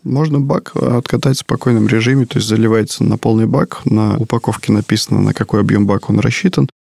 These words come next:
Вы спокойно добавляете, э, и тем самым начинается первый этап — это очистка.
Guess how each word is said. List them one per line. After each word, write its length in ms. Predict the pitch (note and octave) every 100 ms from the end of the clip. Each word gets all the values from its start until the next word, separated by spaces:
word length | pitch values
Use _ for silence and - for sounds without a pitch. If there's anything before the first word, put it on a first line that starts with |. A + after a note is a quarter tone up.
| -
Вы 140 | B2+
спокойно 420 | - B2 B2+ B2
добавляете, 720 | A#2+ B2 B2 C#3+ F3+ F3 - B2+
э, 520 | A#2+ A2 A2 G#2+ G#2+
и 160 | A2+ A#2
тем 200 | - A2+
самым 380 | - C#3 B2 A2
начинается 560 | G#2 - A#2+ A2+ -
первый 520 | G#2+ - A#2 G#2+ G2+ C#3+
этап — 300 | - C3+ -
это 220 | G#2+ A2
очистка. 480 | G#2+ - - -